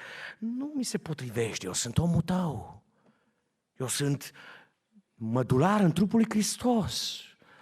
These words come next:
Eu nu te reprezint cu cinte, cu reacția asta, Doamne, nu-i normală.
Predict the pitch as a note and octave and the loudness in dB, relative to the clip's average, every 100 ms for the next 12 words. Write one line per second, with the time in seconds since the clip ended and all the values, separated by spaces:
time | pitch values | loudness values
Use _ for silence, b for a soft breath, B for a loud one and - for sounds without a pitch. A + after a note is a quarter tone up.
0 | b b b b A2+ D3+ F#3 C#4+ D4 C#4+ | b b b b 2 4 6 4 6 6
1 | D4 - B3 C#4+ C4 C4 F#3 B3+ A#3+ F#3+ | 6 4 4 6 6 6 6 6 6 4
2 | - A3 G3+ - E3+ D3 E3 C#3 A#2 G#3 | 2 4 4 2 0 0 0 0 2 4
3 | B3 B3 B3+ A#3+ F3 B2 | 4 4 2 2 0 -2